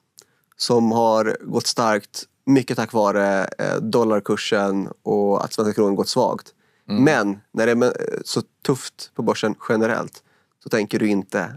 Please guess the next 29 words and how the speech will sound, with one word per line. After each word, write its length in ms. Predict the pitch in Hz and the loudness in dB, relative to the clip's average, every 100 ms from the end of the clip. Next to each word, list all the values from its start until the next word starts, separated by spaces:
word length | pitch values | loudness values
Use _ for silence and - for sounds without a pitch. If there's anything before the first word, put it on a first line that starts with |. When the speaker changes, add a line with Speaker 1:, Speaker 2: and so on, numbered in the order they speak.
| - | -16
Speaker 1:
att 140 | - - | -18 -2
det 120 | 107 | 0
är 140 | 95 | 0
valutan 400 | 101 107 101 107 | 0 0 0 -2
som 120 | 107 | 0
hjälpte 260 | 98 80 - | 0 -2 -6
utan 200 | - 101 | -8 -10
att 200 | - - _ _ _ _ _ _ | -12 -18 _ _ _ _ _ _
det 80 | 139 | 0
är 120 | 110 | 0
en 120 | 104 | 0
bra 180 | 104 98 | 0 0
investering. 480 | 98 - 107 98 98 _ _ _ _ _ _ _ _ _ | -2 -4 -6 -6 -10 _ _ _ _ _ _ _ _ _
Speaker 2:
Ja. 320 | - 104 - _ _ _ _ _ _ 143 | -6 -4 -6 _ _ _ _ _ _ 2
Det 180 | 240 202 | 4 4
var 140 | 135 139 | 4 2
en 80 | |
bra 220 | 143 131 131 | 2 2 2
investering 640 | 131 127 - 120 127 127 | 0 -2 0 2 2 2
i 80 | 123 | 0
rätt 280 | 117 113 - | 0 -2 -2
valuta 600 | 113 120 107 - - 113 | 0 2 0 0 -4 -4
för 140 | - | -4
att 60 | 101 | -6
sprida 340 | - 107 98 | -2 0 0
riskerna 560 | 101 98 - - 107 98 | 0 -2 -6 -6 -4 -2
i 80 | 98 | -2
valutan, 720 | 98 98 101 92 _ 117 98 | -2 -2 -2 -4 _ -4 -2
men, 220 | 95 95 | -2 -4